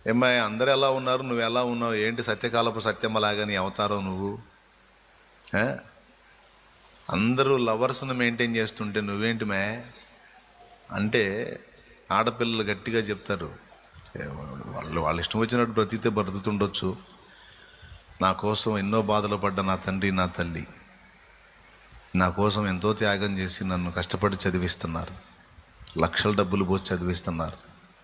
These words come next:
ఇట్లాంటి దిక్కుమాలిన పనులు చేసి నా తండ్రికి చెడ్డ పేరు తేకూడదు నేను,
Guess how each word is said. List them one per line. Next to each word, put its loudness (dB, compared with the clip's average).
ఇట్లాంటి 0
దిక్కుమాలిన 2
పనులు -2
చేసి 0
నా 4
తండ్రికి 0
చెడ్డ 4
పేరు 4
తేకూడదు 4
నేను, -4